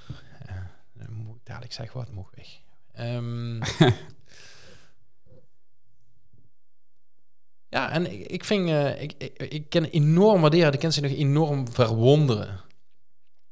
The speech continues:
Speaker 1: En, ehm, dat betekent dat ze het leven leuk vindt en dat ze het ook uitdagend kind maken en vingen. En dat is ook wel nieuwe dingen, eh, te doen, eh, nieuw werk en, en zich kwetsbaar op te stellen. Eh, dat zien allemaal echt kwaliteiten, vind ik.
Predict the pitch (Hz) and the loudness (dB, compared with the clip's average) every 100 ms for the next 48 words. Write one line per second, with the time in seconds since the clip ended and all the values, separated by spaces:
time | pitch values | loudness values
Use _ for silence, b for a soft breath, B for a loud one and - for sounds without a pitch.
0 | - - - - 117 117 110 117 113 113 | -10 -10 -10 0 0 0 -2 -2 -2 0
1 | 113 113 113 110 113 117 117 120 117 117 | -2 -2 -4 -4 -2 0 2 4 2 2
2 | 107 117 104 110 120 - 117 - 120 104 | 2 2 4 2 2 0 -4 -4 -4 -4
3 | 107 110 - 110 110 104 117 110 113 113 | -2 -2 -2 -2 -4 -2 -2 -2 0 2
4 | 113 107 110 - - - 131 120 - - | 2 0 -6 -10 -14 -8 -2 0 -2 -2
5 | 104 117 117 110 117 104 110 120 127 B | -2 -2 -2 -4 -4 -2 -2 -4 -8 B
6 | B B - 262 208 123 117 113 117 110 | B B -2 4 6 6 6 6 6 4
7 | 135 151 220 160 123 120 117 123 120 107 | 4 4 4 4 6 4 2 6 6 6
8 | 110 107 110 120 120 139 131 131 127 120 | 4 4 6 6 8 8 8 6 4 0
9 | 120 117 117 110 - 135 107 104 123 - | 2 2 2 2 6 6 6 2 0 0
10 | - 131 135 139 156 131 123 - 131 123 | 2 2 2 -2 -6 -6 -4 -2 -2 -2
11 | 123 123 120 117 - 120 - 120 110 - | 0 0 2 0 -2 -4 2 4 4 4
12 | 127 123 110 107 101 107 127 | 4 2 -2 -2 -2 -2 -4